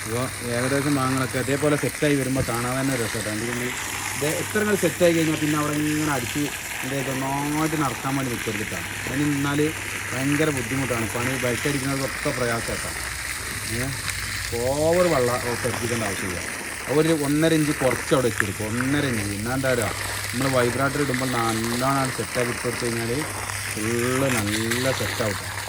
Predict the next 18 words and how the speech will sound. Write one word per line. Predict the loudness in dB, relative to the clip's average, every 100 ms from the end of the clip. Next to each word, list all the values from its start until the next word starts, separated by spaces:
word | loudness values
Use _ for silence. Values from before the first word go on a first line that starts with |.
| -6 -6 -6 -6 -6 -2
ഇത് | 0
നമ്മൾ | 2 2
ഏകദേശം | 2 2 2
ഇവിടെ | 2 0
ഫില്ലായിട്ടോ. | 0 2 2 2 -2
വേണ്ട, | -4 -4 -4 -4
ഇവിടെ | -4 -2
ഇപ്പോൾ | -2
ഫില്ലായില്ല. | -2 -2 -2 -4
എന്താ, | -4 -4 -4 -4 -4 -2 0 0 -2 -2 -2 -2 -2 -2
നമ്മൾ | -2 0 0
വെള്ളം | -2 -2
ഇങ്ങനെ | -4 -4 -6
പോവാതിരിക്കും. | -6 -2 0 0 -2 -4 -6 -6 -8 -6 -6 -6
ഇതാണ് | -4 -2
ഇവിടെ | -2 -2
ഫില്ലിങ് | -4 -2 -2 -2
വരുന്നത്. | -2 -4